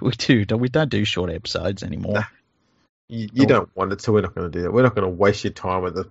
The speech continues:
Speaker 2: with a half-assed episode. We'll just waste all your time with a long one. <laughs>
Speaker 1: We've gotta, that's what she said. We, um, we need to come up with a cool name for this episode,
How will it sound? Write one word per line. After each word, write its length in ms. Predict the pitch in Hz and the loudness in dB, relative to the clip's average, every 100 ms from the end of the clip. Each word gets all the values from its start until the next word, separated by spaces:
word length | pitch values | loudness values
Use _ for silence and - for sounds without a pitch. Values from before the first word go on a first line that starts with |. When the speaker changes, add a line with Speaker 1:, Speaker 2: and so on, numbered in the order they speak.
| _ | _
Speaker 2:
with 140 | 101 90 | -2 -2
a 40 | |
half-assed 560 | - 92 87 85 85 - | 0 0 2 0 -4 -6
episode. 400 | - - 87 95 | -10 -2 0 4
We'll 120 | 123 | 4
just 240 | 107 - | 2 -4
waste 380 | - 98 104 - - | 2 4 4 0 -10
all 220 | - 110 113 | 0 4 6
your 160 | 98 | 6
time 320 | 95 98 92 | 2 -2 -2
with 100 | 92 90 | -2 -2
a 20 | |
long 200 | 90 90 | -4 -4
one. 180 | 90 98 - - _ _ - | -6 -10 -16 -20 _ _ -4
<laughs> 560 | - - - _ _ | -4 -8 -16 _ _
Speaker 1:
We've 200 | - 117 | -2 0
gotta, 340 | 123 139 135 113 | 6 8 8 6
that's 220 | 120 113 | 0 0
what 80 | 143 | -2
she 160 | - 113 | 0 -2
said. 220 | - 113 | 2 0
We, 200 | 120 120 117 - - - | 0 -2 -4 -18 -10 -2
um, 420 | 139 139 139 135 _ _ - | 0 0 -2 -8 _ _ -10
we 160 | 139 | -6
need 280 | 139 147 139 | -2 0 0
to 100 | 139 | -4
come 220 | 117 123 120 | -4 -2 -2
up 180 | 113 | -2
with 160 | 117 110 | -6 -8
a 60 | 110 | -6
cool 240 | 131 117 | -4 0
name 240 | 104 110 | 2 2
for 120 | 107 101 | 0 -4
this 260 | 98 - | -4 2
episode, 560 | 98 95 - 107 107 104 | 2 4 6 8 6 4